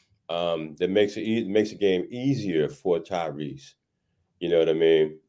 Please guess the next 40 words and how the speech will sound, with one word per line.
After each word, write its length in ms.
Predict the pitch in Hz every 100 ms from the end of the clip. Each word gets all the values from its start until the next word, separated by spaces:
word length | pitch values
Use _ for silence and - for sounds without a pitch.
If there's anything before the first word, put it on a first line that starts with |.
| _
And 180 | 82 87
I 60 | 87
think, 380 | - 98 95 92
um, 580 | 87 82 80 76 76 - -
uh, 60 |
yeah, 340 | 120 147 143 151
I, 60 | 143
I, 160 | 135
I 40 | 139
think 320 | 139 135 - _
that 260 | 117 - - _ -
has 340 | 123 131 117
them 240 | 107 98 92
firmly. 480 | - 131 131 110 104
Like, 160 | 110 107 104
now, 180 | 123 113
if 260 | 107 113
Jokic, 500 | - 165 170 151 - _ _ _ _ _ _ _
if 100 | 113
Jokic 400 | 120 160 - -
and 100 | 113
Murray 360 | 110 127 117 104
were 160 | 95
healthy, 400 | 95 101 95 87
I 100 | 85
would 160 | 90 82
have 220 | 90 82
them 120 | 80
above 520 | 78 73 82 76 73 _ _ _
those, 260 | 80 73 -
them 200 | 82 73
clearly, 360 | - - 85 73
'cause 140 | 73
they've 160 | 76 78
got 120 | 78
a 60 | 69
championship 840 | - 80 76 80 76 73 78 69
in 80 | 76
the 80 | 71
satchel. 640 | - 80 80 78 76 76